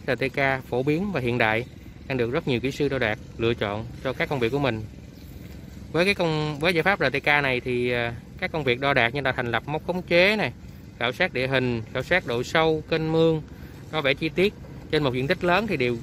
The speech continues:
rất là thuận lợi và mang lại hiệu quả rất là cao. À, với hệ thống trạm co hiện nay đang phổ biến mạnh mẽ hơn nữa thì, à, việc kết nối để đo đạc bằng hệ thống trạm co sẽ giúp giảm cái nhân lực,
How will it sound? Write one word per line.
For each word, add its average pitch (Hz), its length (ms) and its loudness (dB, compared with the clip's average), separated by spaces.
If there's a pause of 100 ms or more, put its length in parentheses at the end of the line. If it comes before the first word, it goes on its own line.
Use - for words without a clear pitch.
(260)
rất 190 80 4
là 185 80 2
thuận 127 200 0
lợi 120 260 6
và 120 400 4 (360)
mang 147 120 0
lại 131 100 4
hiệu 131 140 0
quả 123 140 4
rất 180 140 2
là 135 80 2
cao. 143 400 4 (2000)
À, 135 220 2
với 175 140 4
hệ 151 100 4
thống 185 160 2
trạm 135 180 4
co 156 140 4
hiện 135 200 2
nay 151 160 4
đang 143 120 2
phổ 143 100 0
biến 175 320 0
mạnh 123 160 0
mẽ 135 140 4
hơn 156 140 4
nữa 135 280 2 (220)
thì, 123 200 0
à, 123 140 0
việc 120 160 0
kết - 180 -2
nối 180 300 0 (100)
để 135 100 0
đo 151 120 0
đạc 117 220 2 (720)
bằng 123 400 2
hệ 131 100 4
thống 180 140 2
trạm 139 160 2
co 143 300 2 (840)
sẽ 127 140 4
giúp 170 180 2 (340)
giảm 120 360 4 (140)
cái 185 160 2
nhân 175 240 4
lực, 131 160 6